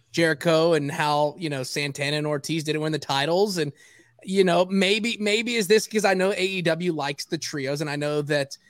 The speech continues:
you know, they like the, the stables and stuff. So I'm thinking, you know, this is the point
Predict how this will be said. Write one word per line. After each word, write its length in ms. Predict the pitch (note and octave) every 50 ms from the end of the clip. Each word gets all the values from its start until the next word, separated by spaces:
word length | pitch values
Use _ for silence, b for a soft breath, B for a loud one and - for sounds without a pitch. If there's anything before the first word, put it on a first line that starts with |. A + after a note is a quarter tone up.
| _ _ _
you 100 | - D#3+
know, 100 | D#3+ D3+
they 120 | C#3+ C#3+ D3
like 280 | D3 D3 C#3+ C#3+ C#3 -
the, 180 | - D3+ D#3 D#3
the 120 | D3 D#3+
stables 440 | D3 - - F#3 A3+ C4 G#3+ G3+ E3
and 120 | D#3+ D3+
stuff. 280 | C3+ - C3+ A#2+ C3 C#3
So 140 | - - G3
I'm 160 | F#3+ F#3+ F3
thinking, 380 | - G#3 G3+ E3+ G3 F#3 E3+ D3+ _ _ _ _ _ _
you 120 | - F3+ F#3
know, 280 | E3+ D#3 D3+ D#3 E3 D#3+ D#3 E3+ E3+
this 220 | D3+ D#3 G3+ G3 -
is 100 | A3 G3
the 100 | G3+ G3
point 320 | - F3+ E3+ E3+ E3+ F3